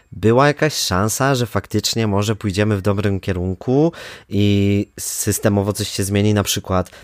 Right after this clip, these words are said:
transfuzja, e, składała wnioski o to, żeby prawna, e, część tranzycji była dużo mniej dehumanizująca, czy po prostu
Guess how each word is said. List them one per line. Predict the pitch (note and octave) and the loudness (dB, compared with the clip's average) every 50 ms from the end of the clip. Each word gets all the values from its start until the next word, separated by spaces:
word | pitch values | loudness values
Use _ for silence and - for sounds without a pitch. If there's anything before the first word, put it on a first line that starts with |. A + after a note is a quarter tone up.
| - _ - | -20 _ -6
transfuzja, | - F#2+ F#2 F#2 - - - G2 F2+ F2 F#2 F#2 F2+ F2+ F2+ E2+ D#2 - | -2 0 0 0 0 -2 -2 -2 -2 0 0 2 2 2 0 0 -2 -2
e, | F2+ F#2 F2+ F2 F2 F2+ F2 | 0 0 2 2 2 0 0
składała | - - - G2+ F2+ F#2+ F#2 F#2 F2 F2 | -2 -2 -2 0 0 2 2 2 2 0
wnioski | E2+ F2 F#2 F#2 F2+ - - - - F#2+ F2 D#2+ - | -2 -2 -2 -2 -2 -2 -6 -10 -8 -8 -8 -6 -4
o | F#2 F2 E2+ | -4 -4 -4
to, | - - F2 | -4 -6 -6
żeby | D#2+ F2 F2 D#2+ E2+ F2+ F2+ F2+ E2+ - - - - - - - - - | -4 -4 -4 -4 -4 -4 -4 -4 -6 -8 -14 -20 -20 -20 -20 -20 -14 -6
prawna, | - G#2 G2+ G2 G2+ F#2 F#2+ F#2 F2+ F#2 F#2 F#2 F#2 F#2 F#2 F2+ - E2 F#2+ | -2 0 2 2 2 0 -2 -2 0 2 2 4 4 4 2 0 -2 -2 0
e, | F#2+ F#2+ F2+ | 0 0 2
część | - - F#2+ F#2 - - | 0 0 0 0 -2 -2
tranzycji | - F#2 F#2 F#2 F2+ F#2+ F2+ - - F#2 F2 | 0 0 0 0 0 -2 -4 -4 -4 -4 -4
była | F2 F#2+ F2+ F2 F2 F2 F2+ F2+ F2 - - - - - _ - F#2 | -2 -2 0 0 2 2 2 2 0 -2 -8 -20 -20 -20 _ -14 -12
dużo | F2+ F2 F#2+ F#2 E2+ F#2 F2+ F2+ F2+ F2 E2+ - - _ _ - | -6 -4 -2 -2 0 2 2 2 2 2 0 -2 -6 _ _ -6
mniej | - F#2+ F#2 F#2 F#2+ F#2 F2+ F2+ F2 - | -2 0 2 2 4 4 2 2 0 -2
dehumanizująca, | - F#2 F2 - - F2+ F2+ F2+ F2 F2+ F2+ E2 F2+ F2 E2 E2+ F#2 F#2+ - - B2+ D3 E3 - - - - - - - - | -4 -4 -4 -4 -2 0 0 0 2 0 0 0 -2 -2 0 0 -2 -2 0 0 0 0 0 -2 -8 -14 -16 -16 -16 -14 -10
czy | - - G#2+ | -8 -6 -6
po | - _ - A2 G2 | -6 _ -8 -8 -4
prostu | - A2+ G#2+ - - G2+ F#2 F#2 F#2 | 0 0 0 2 2 2 2 2 0